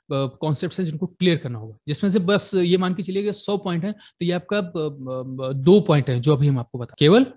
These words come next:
वन आवर के टाइम फ्रेम पर ये फॉर्मेशंस आपको देखनी, बहुत हेल्प आपकी करेंगे। तो सिंपल सी चीज है, हमें हमारे लेवल्स का वेट करना और जैसे ही प्राइस हमारा हमारे लेवल पर आएगा लोअर टाइम फ्रेम के अंदर,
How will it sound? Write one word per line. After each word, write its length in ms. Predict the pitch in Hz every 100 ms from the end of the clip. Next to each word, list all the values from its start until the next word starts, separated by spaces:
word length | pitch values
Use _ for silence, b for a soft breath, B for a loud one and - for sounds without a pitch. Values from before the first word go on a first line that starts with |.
| 139
वन 140 | 170
आवर 180 | 156 151
के 100 | 156
टाइम 200 | 143 143
फ्रेम 180 | - 180
पर 100 | 151
ये 140 | 151
फॉर्मेशंस 540 | 156 127 123 120 131 120
आपको 180 | -
देखनी, 220 | 120 113 131
बहुत 260 | 135 151
हेल्प 120 | 131 -
आपकी 240 | - -
करेंगे। 340 | - 117 120 127
तो 240 | - 147
सिंपल 280 | - 151 175
सी 80 | 175
चीज 240 | 185 175
है, 180 | 226 - -
हमें 180 | 160 196
हमारे 280 | 160 156
लेवल्स 300 | 170 143 165
का 120 | - 151
वेट 220 | 143 156
करना 160 | 185
और 200 | 196 151
जैसे 360 | 127 151 151 -
ही 80 | 240
प्राइस 260 | 233 185
हमारा 260 | 165 151 175
हमारे 200 | 170 165
लेवल 200 | 143 139
पर 160 | 135 135
आएगा 220 | 120 120
लोअर 280 | 139 165 185
टाइम 180 | 147
फ्रेम 200 | 131 131
के 80 | 123
अंदर, 160 | 110